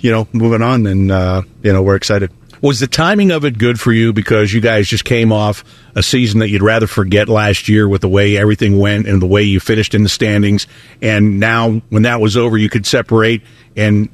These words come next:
Speaker 2: and just concentrate on this great moment in your life, which builds into this training camp that you just finished up?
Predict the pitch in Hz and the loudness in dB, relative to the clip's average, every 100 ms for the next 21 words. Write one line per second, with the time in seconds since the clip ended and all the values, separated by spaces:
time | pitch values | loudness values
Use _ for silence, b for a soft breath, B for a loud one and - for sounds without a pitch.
0 | - - 101 104 - 113 110 107 120 110 | -12 -8 -4 -2 0 -2 -2 -2 0 2
1 | 110 107 104 - - 107 120 110 107 113 | 2 0 0 -2 -2 0 2 0 0 2
2 | 127 120 117 113 98 101 123 - 110 92 | 0 -2 0 0 0 0 -2 -2 -4 -2
3 | 95 113 117 101 113 104 110 117 - - | 0 0 0 0 0 0 -2 -2 -10 -6
4 | - 107 117 110 117 113 101 107 - 113 | -2 0 0 0 -2 -2 -2 -2 0 0
5 | 117 123 | 0 -2